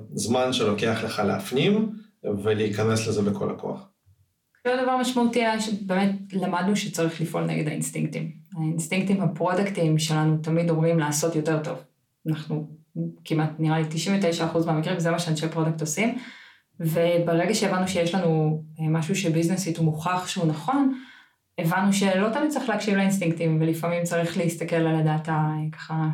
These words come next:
Speaker 2: להישיר מבט לזה ולהבין שצריך ללכת לכיוון אחר, גם אם זה אומר לפגוע במוצר.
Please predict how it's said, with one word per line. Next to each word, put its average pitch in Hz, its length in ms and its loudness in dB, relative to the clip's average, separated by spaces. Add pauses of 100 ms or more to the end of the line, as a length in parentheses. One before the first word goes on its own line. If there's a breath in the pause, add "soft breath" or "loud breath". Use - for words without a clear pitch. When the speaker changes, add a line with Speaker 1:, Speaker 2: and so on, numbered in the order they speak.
Speaker 2:
להישיר 160 400 0
מבט 175 360 0
לזה 175 240 0
ולהבין 170 460 2
שצריך 165 840 0
ללכת 175 340 -2
לכיוון 170 300 -2
אחר, 240 360 0
גם 170 120 0
אם 170 160 -2
זה 165 80 -2
אומר 160 220 0
לפגוע 160 340 0
במוצר. 156 420 0